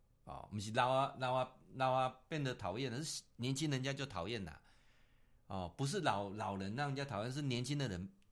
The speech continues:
讨厌的人变老了。安尼啥意思？我老师在讲的，讲不是老人，就是怪，怪癖，无啦，迄就是你少年的怪癖。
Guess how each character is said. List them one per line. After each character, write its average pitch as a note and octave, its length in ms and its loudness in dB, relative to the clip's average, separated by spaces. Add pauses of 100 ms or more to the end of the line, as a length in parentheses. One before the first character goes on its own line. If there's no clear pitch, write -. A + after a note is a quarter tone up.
(140)
讨 A2+ 220 0
厌 D#3+ 100 2
的 C3+ 100 2
人 F#2 220 -2
变 A#2+ 240 -2
老 D#2 220 -4
了。 E2 180 -6
安 A2 160 -2
尼 B2 60 -2
啥 A2+ 120 0
意 B2 60 -2
思？ A2+ 120 -6
我 - 200 -6
老 G#2+ 160 -4
师 B2 100 -6
在 D3+ 120 -4
讲 D#3+ 180 0
的， B2 80 -2
讲 D3+ 160 -6
不 C3+ 60 -6
是 C3 100 -8
老 C3 260 0
人， C3 220 -2
就 C#3 80 -2
是 B2 160 -8
怪， E3 220 -2
怪 F3 200 0
癖， C#3 140 0
无 A#2 340 0
啦， D#3+ 280 6 (400)
迄 G3 100 6
就 D3+ 100 2
是 - 140 0
你 B2+ 140 0
少 D3+ 240 4
年 G2 120 0
的 F#2 60 -4
怪 G#2+ 180 -2
癖。 F#2+ 160 -6